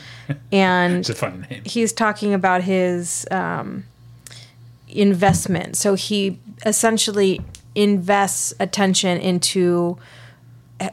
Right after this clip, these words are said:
Speaker 2: heavier women who he thinks are gonna be hot when they lose weight, and then they're going to remember how kind and much attention he gave them, and then date
Speaker 1: But yeah,
Speaker 2: him
Speaker 1: bef-,
Speaker 2: if they're
Speaker 1: quote
Speaker 2: hot
Speaker 1: unquote, like,
Speaker 2: enough.
Speaker 1: before they were hot.
Speaker 2: Before they were hot,
Speaker 1: Ugh.
Speaker 2: yeah. So it's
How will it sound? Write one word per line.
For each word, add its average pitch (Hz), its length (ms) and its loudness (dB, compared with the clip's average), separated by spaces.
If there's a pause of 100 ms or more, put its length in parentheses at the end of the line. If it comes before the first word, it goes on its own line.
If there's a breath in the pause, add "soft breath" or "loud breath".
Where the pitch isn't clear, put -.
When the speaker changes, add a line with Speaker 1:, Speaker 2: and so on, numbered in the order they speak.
(160)
Speaker 2:
heavier 202 640 4
women 180 540 4
who 185 160 4
he 185 160 0
thinks 185 400 0
are 180 140 4
gonna 175 200 2
be 170 140 -2
hot 175 240 0
when 175 140 0
they 165 120 2
lose 160 280 -2
weight, - 360 0 (200)
and 185 140 2
then 175 160 4
they're 170 140 2
going 170 340 2
to 175 100 -6
remember 170 760 2
how 165 500 0 (720 soft breath)
kind 233 640 -2 (160)
and 185 200 0
much 180 180 -2
attention 196 440 0
he 208 220 -2 (180)
gave 214 300 -2
them, 220 520 -4 (500 soft breath)
and 190 120 2
then 185 120 2
date 175 140 4
Speaker 1:
But 127 100 4
yeah, 127 180 2
Speaker 2:
him 220 80 0
Speaker 1:
bef-, 214 60 2
Speaker 2:
if 202 120 -4
they're 196 140 4
Speaker 1:
quote 196 180 4
Speaker 2:
hot - 40 4
Speaker 1:
unquote, 226 80 4 (100)
like, 240 80 4
Speaker 2:
enough. 247 100 -2
Speaker 1:
before 120 380 2
they 110 100 2
were 107 160 4
hot. 110 200 2
Speaker 2:
Before 220 280 2
they 214 120 4
were 202 120 4
hot, 185 300 2
Speaker 1:
Ugh. - 140 -4
Speaker 2:
yeah. 190 320 2
So 220 220 2
it's - 520 0